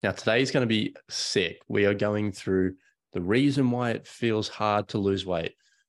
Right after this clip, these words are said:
I brought a similar topic to our V I P clients recently, and they got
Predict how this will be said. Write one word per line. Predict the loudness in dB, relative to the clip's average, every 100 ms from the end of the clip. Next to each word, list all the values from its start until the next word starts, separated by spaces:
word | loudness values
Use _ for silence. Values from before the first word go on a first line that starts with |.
| _ -4
I | -2
brought | 2 2
a |
similar | 2 0 0
topic | 0 -2 0 0 -4 -20 _
to | -2 0
our |
V | 2 0
I | 0
P | 0 -4
clients | -2 -4 -4 -4
recently, | -4 -2 -2 -2 -2 -4 -8 _ _
and | -4 -2
they | -2
got | 0 0 0 -2